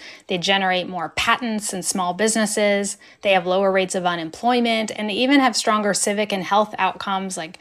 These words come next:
voter turnout and mortality rates. Um, and, and as we've discussed in this conversation, people who start college but don't complete are at far greater risk of defaulting on their loans because they've taken out the debt and they aren't getting the earnings bump that comes with the degree.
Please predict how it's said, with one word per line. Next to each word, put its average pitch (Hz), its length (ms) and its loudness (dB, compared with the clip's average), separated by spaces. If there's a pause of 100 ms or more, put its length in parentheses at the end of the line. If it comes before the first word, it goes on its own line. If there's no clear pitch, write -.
(240)
voter 214 280 6
turnout 190 640 2
and 180 120 -6
mortality 196 640 0
rates. 185 500 -2 (500)
Um, 190 440 2 (160)
and, 214 200 0
and 208 280 -2 (100)
as 214 160 4
we've 220 180 2
discussed 208 400 2
in 214 120 -2
this 208 260 0
conversation, 214 840 2
people 202 260 -2
who 190 100 0
start 190 300 2
college 196 360 2
but 185 120 -6
don't 190 200 -2
complete 190 320 -4
are 190 120 4
at - 260 -4
far 214 260 6
greater 202 320 2
risk 185 280 -2
of 165 100 -6
defaulting 190 560 -2
on 180 140 -4
their 175 160 -4
loans 220 480 2
because 170 260 -8
they've 175 220 -10
taken 190 340 -4
out 175 220 -4
the 175 40 -12
debt 202 360 2
and 180 80 -10
they 185 80 -12
aren't 190 200 -4
getting 180 280 -4
the 180 80 -6
earnings 185 400 -4
bump 180 260 -2
that 175 140 -8
comes 185 280 -4
with 175 120 -8
the 170 80 -12
degree. 208 600 -2